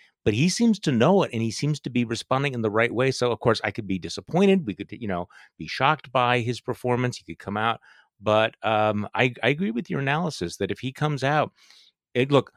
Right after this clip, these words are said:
there's nothing that, that Donald Trump can do that people will go,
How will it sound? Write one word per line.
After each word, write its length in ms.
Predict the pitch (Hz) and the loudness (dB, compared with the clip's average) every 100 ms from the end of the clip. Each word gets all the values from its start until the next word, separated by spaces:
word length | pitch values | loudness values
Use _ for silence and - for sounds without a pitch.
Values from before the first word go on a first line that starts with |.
| _ | _
there's 140 | 147 131 | 0 4
nothing 340 | 208 233 247 | 4 4 2
that, 180 | 135 110 | 2 2
that 200 | 120 101 | 0 2
Donald 360 | 127 123 127 | 0 0 -2
Trump 240 | 110 123 117 | -2 -6 -4
can 120 | 104 | -2
do 160 | 95 98 | 0 0
that 100 | 98 | -2
people 200 | 113 107 | -2 0
will 60 | |
go, 180 | 98 95 | 2 2